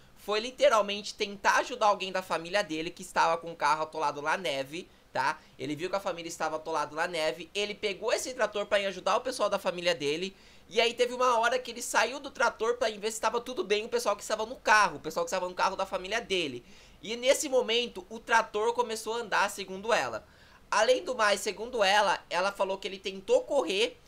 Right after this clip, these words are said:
pra tentar até esse trator, pra tentar parar ele,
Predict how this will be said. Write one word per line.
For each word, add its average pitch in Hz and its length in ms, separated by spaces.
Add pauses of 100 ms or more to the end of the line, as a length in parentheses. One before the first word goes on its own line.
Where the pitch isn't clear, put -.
(260)
pra 180 160
tentar 190 420
até 208 300
esse 190 160
trator, 175 340
pra 180 100
tentar 175 300
parar 180 300
ele, 170 260